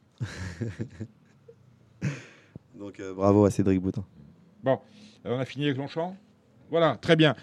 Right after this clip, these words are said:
Speaker 2: Un mot sur, ah, vous savez que les, les, les Equidays existent toujours. Avant, les Equidays, c'était, euh, deux ou trois, euh, quintés dans la semaine, au minimum deux. Euh, c'était toute la semaine de course en Normandie. Là,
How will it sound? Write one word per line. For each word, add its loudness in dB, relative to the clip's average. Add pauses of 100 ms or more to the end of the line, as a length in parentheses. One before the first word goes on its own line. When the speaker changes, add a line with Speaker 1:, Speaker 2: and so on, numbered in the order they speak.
(120)
Speaker 2:
Un 4
mot 6
sur, 4
ah, 6
vous 6
savez 4
que -2
les, 4
les, -2
les 2
Equidays 2
existent -4
toujours. -8 (680)
Avant, 2
les 4
Equidays, 6
c'était, -4 (220)
euh, 2
deux -2
ou 2
trois, 4
euh, 0
quintés -4
dans -4
la 0
semaine, -2
au -6
minimum -4
deux. 2 (440)
Euh, 0
c'était -2
toute -4
la 4
semaine -2
de 0
course -4
en -4
Normandie. 0 (420)
Là, 8